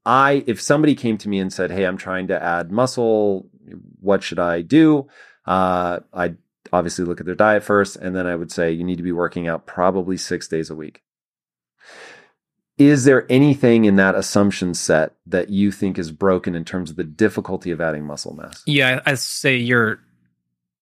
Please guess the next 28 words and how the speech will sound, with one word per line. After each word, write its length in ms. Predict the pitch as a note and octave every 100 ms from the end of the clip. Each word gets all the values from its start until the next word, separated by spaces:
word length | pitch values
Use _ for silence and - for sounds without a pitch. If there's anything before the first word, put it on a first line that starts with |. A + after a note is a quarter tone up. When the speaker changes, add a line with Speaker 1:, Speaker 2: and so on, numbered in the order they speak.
| _ -
Speaker 2:
again, 300 | B2 B2+ A#2
exaggerating 720 | G#2 A#2 A2+ A#2 A2+ G#2+ A#2 - _ _ _ _
the 120 | B2 G#2
need 520 | A2 A#2 A2+ G2+ C3
for 120 | A2
training. 380 | G2 G#2 F#2 A#2 - _ _ _ _ _ _ _ B2+
That 320 | B2+ A#2+ A2+
Speaker 1:
Okay, 120 | A2+
Speaker 2:
part. 160 | G2+ A2
Speaker 1:
let's 200 | B2 -
pick 300 | D3 D3+ C#3
a 100 | B2
physique. 720 | - G#2 E2+ F#2 F2 A2 _
So 580 | - - A2+ G#2+ G#2 G2+
here's 320 | - A#2 A2 G2+
more 260 | G2+ G#2+
base 240 | F#2+ F#2+ -
assumptions 420 | F#2 F2+ F2+ D#2
that 180 | E2+ -
Tom 240 | F2 E2
has. 280 | D2+ D2 - _ - - - -
Um, 400 | G2+ G2+ G2 G2
when 220 | G#2+ A#2
I 240 | A#2 A2 A2
watch 500 | G2 G2 A2+ B2+ A2
a 80 | F#2+
Hollywood 800 | F2+ G#2+ G#2 F#2 F#2 F2+ F2 F#2
star 640 | - G2+ F2+ F2 F2